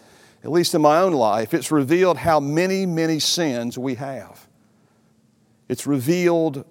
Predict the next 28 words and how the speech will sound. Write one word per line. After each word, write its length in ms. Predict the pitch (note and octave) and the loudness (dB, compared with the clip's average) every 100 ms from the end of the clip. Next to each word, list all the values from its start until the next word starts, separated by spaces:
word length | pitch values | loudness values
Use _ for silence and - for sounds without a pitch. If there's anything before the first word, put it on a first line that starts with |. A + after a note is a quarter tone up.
| _ _ _ - | _ _ _ -4
our 180 | D3 | -2
desire 840 | C3+ C3+ B2+ D3+ E3 B2 F2+ - - - _ _ _ _ | 0 -2 0 0 0 -4 -8 -16 -20 -20 _ _ _ _
to 100 | C3 | -6
be 160 | C#3+ | -4
in 120 | C#3 A#2+ | -4 -4
control 880 | C#3 A#2+ - F3 E3+ G#2+ - - - | -6 -8 -2 0 0 -2 -8 -16 -12
of 140 | G#2+ | -8
our 120 | G#2 | -8
lives. 680 | F2 E2 D2+ D#2 - - - _ _ _ _ _ _ _ _ _ _ _ _ _ _ _ - | -8 -12 -14 -18 -18 -16 -18 _ _ _ _ _ _ _ _ _ _ _ _ _ _ _ -18
It's 140 | - | -6
revealed 400 | C3 A#2+ E3 D#3 | -2 0 2 4
our 240 | D3 C#3 | 2 2
aversion 680 | B2+ A2 F3 F3 C3+ G2+ G2 F#2+ | 2 2 2 2 0 -4 -6 -4
to 300 | A#2 A2 - _ _ _ - | -2 -2 -6 _ _ _ -4
having 320 | F3+ E3 D#3 | 0 2 4
other 180 | D#3+ D3+ | 2 0
people 380 | G3 E3+ D3+ | -2 0 0
telling 360 | C3 - E3+ D#3 | 0 2 2 2
us 200 | C#3+ C3 | 0 -2
where 300 | A#2 D#3 E3+ | 0 2 2
we 140 | E3 | 2
can 220 | D3+ C#3 B2+ | 0 -2 2
go 420 | E3 D#3+ C3 A#2 | 4 4 2 0
and 240 | A2+ A#2 | -2 0
when 280 | C3 F3+ D#3 | 2 2 0
we 140 | B2+ | -4
can 320 | G#2 - A2+ G2+ | -6 -12 -12 -6
go. 340 | G2 F2+ | -6 -6